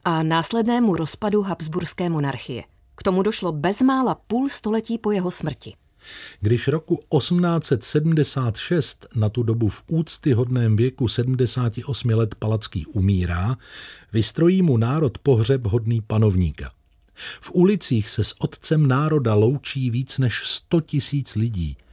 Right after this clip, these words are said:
Speaker 2: Je to nejvelkolepější pohřební průvod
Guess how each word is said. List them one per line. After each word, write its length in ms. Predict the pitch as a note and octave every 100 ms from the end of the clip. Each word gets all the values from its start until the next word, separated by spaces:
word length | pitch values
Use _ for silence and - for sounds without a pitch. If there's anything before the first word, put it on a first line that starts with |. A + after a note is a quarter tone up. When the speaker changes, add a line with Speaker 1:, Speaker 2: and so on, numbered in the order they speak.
| _
Speaker 2:
Je 100 | G#2
to 140 | G2+ A2
nejvelkolepější 1400 | G#2+ B2 D#3 D#3 E3+ D#3+ D#3 D#3 D3 C#3+ D3 - D3 C3+
pohřební 640 | - A2+ G#2 C3 B2+ C3
průvod 580 | G#2+ - A#2 A#2 B2+ B2